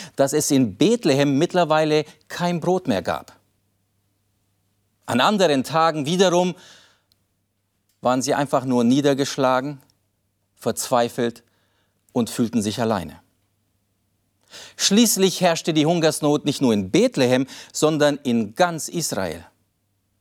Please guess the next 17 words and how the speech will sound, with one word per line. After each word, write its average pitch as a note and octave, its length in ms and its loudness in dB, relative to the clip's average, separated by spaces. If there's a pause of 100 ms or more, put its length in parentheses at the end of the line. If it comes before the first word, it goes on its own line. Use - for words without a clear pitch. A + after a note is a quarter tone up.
(440)
Und C3+ 200 2
das G#3 240 2
auch F3 200 0
noch F3+ 240 -2
zur - 260 -2
Zeit F#3 580 -2
der D3+ 220 4
Richter, F3 420 -2 (840)
einer A#2 260 2
politisch A#2+ 960 -2 (540)
und A#2+ 420 0 (200)
gesellschaftlich B2 920 0
höchst - 380 0 (160)
instabilen D#3+ 840 2
und B2 280 -2
unberechenbaren A#2+ 840 0
Zeit. - 400 -6